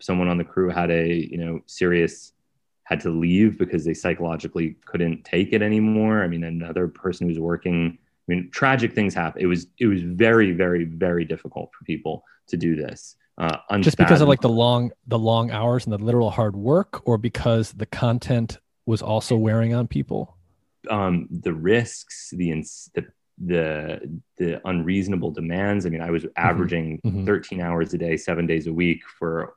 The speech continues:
Speaker 1: a year. Um, I had to wor-, like, because of the pandemic, I had to work, in order to finish the project, I had to work unpaid for four months.
Speaker 2: Oh, wow.
Speaker 1: Like, just insanity. Like, this is a, a pa-, it basically became,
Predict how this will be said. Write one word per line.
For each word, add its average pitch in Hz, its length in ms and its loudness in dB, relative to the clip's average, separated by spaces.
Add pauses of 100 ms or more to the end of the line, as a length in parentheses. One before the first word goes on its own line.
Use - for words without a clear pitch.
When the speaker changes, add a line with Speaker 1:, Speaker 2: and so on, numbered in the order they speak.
(100)
Speaker 1:
a 80 100 -4
year. 82 640 0 (280)
Um, 76 520 -2
I 80 40 -2
had 90 160 -2
to - 120 -6
wor-, 82 260 -4
like, 78 220 -2 (420)
because 92 260 -2
of 92 80 0
the 82 100 -4
pandemic, 90 540 -2
I 80 60 -6
had 82 100 -4
to - 100 -6
work, 85 240 -4 (920)
in 98 100 -4
order 98 180 2
to 82 60 -4
finish 98 300 -2
the 82 340 -2 (120)
project, 90 440 -2
I 87 60 -8
had 87 80 -2
to 92 100 -2
work 85 300 -4
unpaid 82 520 -2
for 67 120 -12
four 82 220 -6
months. - 520 -12 (100)
Speaker 2:
Oh, 110 80 -2
wow. - 120 -6
Speaker 1:
Like, - 200 -4
just 107 180 -2
insanity. 95 1000 -4
Like, 82 220 -6
this 85 140 -6
is 87 100 -2
a, 80 300 -2
a 82 100 -8
pa-, 95 400 -4
it 87 160 -4 (120)
basically 113 360 2
became, 80 500 -6